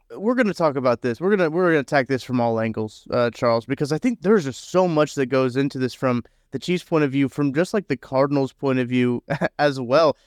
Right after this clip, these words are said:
There's a lot that goes into it not being a post-June one release. There goes in a, a lot into it of just, like, from the Chiefs' point of view and, and the Bills. And there's a lot of other teams that were in the bidding war. I think, uh,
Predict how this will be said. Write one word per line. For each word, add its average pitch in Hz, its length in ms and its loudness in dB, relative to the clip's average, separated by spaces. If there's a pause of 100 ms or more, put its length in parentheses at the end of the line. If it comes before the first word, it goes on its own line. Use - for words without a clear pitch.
There's 190 120 -2
a 185 60 0
lot 151 260 2
that 160 80 -2
goes 143 220 0
into 143 260 0
it 131 160 -2
not 127 240 0
being 139 180 0
a 120 60 -2
post-June 135 640 -2
one 127 220 0
release. 110 480 -4 (340)
There 156 160 0
goes 156 220 2
in 151 260 0
a, 139 80 -2
a 131 180 2
lot 135 220 2
into 139 320 0
it 131 60 2
of 123 160 -2
just, 131 180 -4
like, 123 160 -4
from 131 180 -2
the 120 60 -4
Chiefs' 143 320 -4
point 139 240 -2
of 131 100 -2
view 127 320 2
and, 120 140 -2
and 120 160 -4
the 117 60 -4
Bills. 143 480 2
And 135 100 -4 (240)
there's 175 140 -2
a 175 60 0
lot 185 140 2
of 180 60 0
other 175 140 2
teams 170 240 -4
that 151 100 0
were 139 180 -2
in 160 180 -2
the 156 80 0
bidding 156 420 0
war. 131 260 0
I 123 80 2
think, 135 320 -4
uh, 92 160 -2